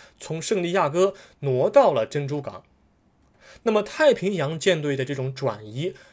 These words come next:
就直接表明了罗斯福政府其实是对日本在远东地区的崛起和扩张是有一定预见性的。而日本入侵法属印度支那的时间，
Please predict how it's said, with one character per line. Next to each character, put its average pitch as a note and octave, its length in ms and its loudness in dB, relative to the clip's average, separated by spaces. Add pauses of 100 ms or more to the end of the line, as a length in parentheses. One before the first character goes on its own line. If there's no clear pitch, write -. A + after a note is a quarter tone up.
就 F#3 180 2
直 A3+ 240 -2
接 D4+ 180 0
表 A2 320 -2
明 C3 160 -6
了 A3 140 -4
罗 F#3 200 -2
斯 B3+ 160 -8
福 B3+ 160 -6
政 A#3+ 220 0
府 C3 240 -6 (240)
其 B3+ 320 -4
实 G#3 220 -4
是 G3+ 160 0
对 F#3+ 180 0
日 A#3 180 -4
本 A#2+ 220 -6
在 C#3+ 180 -2
远 A2+ 300 -8
东 F3 180 -6
地 F#3 160 -6
区 E3+ 140 -10
的 C#3+ 140 -2
崛 D3+ 280 -4
起 A#2+ 240 -6
和 C#3+ 200 -4
扩 E3 260 -2
张 G#3 240 0 (360)
是 - 220 -4
有 D3 140 0
一 D3 100 -2
定 G3+ 220 0
预 B3+ 180 0
见 C3 160 -2
性 A2 220 -10
的。 G2+ 160 -18 (840)
而 C4+ 260 2
日 D4+ 180 0
本 A2 340 -2
入 F3+ 260 -4
侵 G3+ 280 -4
法 D#3 240 -2
属 D3 140 -6
印 D#3 160 -6
度 E3+ 140 -6
支 G#3 160 0
那 A#3+ 160 -2
的 C3+ 100 -2
时 C3 200 -6
间， D#3+ 260 -4